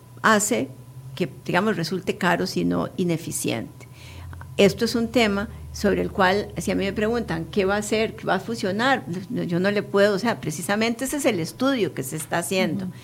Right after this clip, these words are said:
Speaker 1: pero la idea posiblemente es, tenga que ver con cierre, fusión, eh, y puede ser que incluso no, no, no lo cambie, pero empiece a generar lo que se llaman centros de servicio compartidos,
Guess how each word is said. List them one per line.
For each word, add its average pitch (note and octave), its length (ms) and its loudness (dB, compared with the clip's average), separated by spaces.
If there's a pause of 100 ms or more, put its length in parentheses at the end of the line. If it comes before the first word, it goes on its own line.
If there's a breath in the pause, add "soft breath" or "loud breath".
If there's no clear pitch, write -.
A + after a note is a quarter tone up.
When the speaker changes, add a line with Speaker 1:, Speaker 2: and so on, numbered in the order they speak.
(260 loud breath)
Speaker 1:
pero G3+ 220 6
la F3+ 140 2
idea G#3+ 540 4 (340 loud breath)
posiblemente G3+ 1040 0 (260 loud breath)
es, D#3+ 220 0
tenga E3+ 260 2
que G3 180 4
ver G3+ 320 4 (180)
con G3 200 4
cierre, F#3+ 580 2
fusión, F#3 760 6 (300 loud breath)
eh, F#3+ 440 4 (160)
y A3+ 120 2 (220)
puede B3+ 160 2
ser E4 180 -2
que D#4 120 0
incluso D4+ 500 -2
no, B3 460 2
no, A#3+ 200 0 (140)
no G#3+ 160 0
lo C#4 160 2
cambie, C#4 400 2
pero A#3+ 280 2
empiece G#3+ 380 0
a C4 60 2
generar A3 460 2
lo A#3+ 120 -4
que G#3+ 120 -4
se F3+ 120 -2
llaman G3 320 0
centros G#3+ 400 -2
de G3+ 140 2
servicio F#3+ 540 0
compartidos, G#3+ 760 2